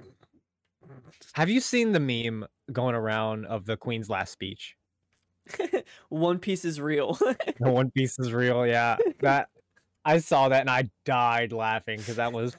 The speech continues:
Speaker 1: fucking amazing.
Speaker 2: <laughs>
Speaker 1: Whoever did that.
Speaker 2: That, it was Large Trap.
Speaker 1: Who?
Speaker 2: You don't know who Large Trap is?
Speaker 1: No.
Speaker 2: Okay, so he's, he's a, he's a, he's a meme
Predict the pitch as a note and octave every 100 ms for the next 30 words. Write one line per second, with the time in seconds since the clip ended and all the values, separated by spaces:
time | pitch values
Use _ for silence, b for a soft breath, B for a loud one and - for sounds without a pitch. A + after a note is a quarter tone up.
0 | - B2+ A#2+ A#2+ A2+ A#2 A2 G#2 A2 G#2+
1 | C3+ E3 C#3 B2+ C3 A#2 B2 A2 G#2 F#2+
2 | B B B F#3 F#3+ G#3 G3 G#3 F3 E3
3 | E3+ - - D#3+ E3 - _ _ _ _
4 | b b b b _ _ - G2+ A#2 F3
5 | _ _ _ _ _ _ _ - A3+ D4+
6 | D4+ A3+ G3+ A3+ - - F3 G3 F#3 -
7 | - - - _ _ _ G#2 G2+ F#2+ -
8 | _ _ _ _ _ F3+ F#3+ D#3 C#3 _
9 | _ _ - G3+ G3 F#3 F3 - _ _
10 | _ _ _ _ _ _ _ _ _ _
11 | _ - A3+ A3+ C#4 B3 C4 B3 A#3+ G#3+
12 | A3 G#3+ G3 G3+ F#3+ F3 E3 F3+ F3+